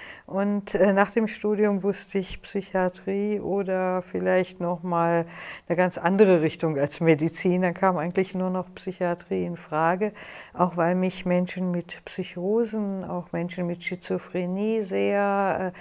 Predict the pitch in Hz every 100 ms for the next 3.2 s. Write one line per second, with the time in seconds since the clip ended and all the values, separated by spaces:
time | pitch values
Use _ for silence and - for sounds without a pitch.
0 | - - - 180 180 - 185 180 185 226
1 | 233 - 214 202 196 196 190 190 180 -
2 | 180 175 165 180 175 - - 180 175 170
3 | 165 165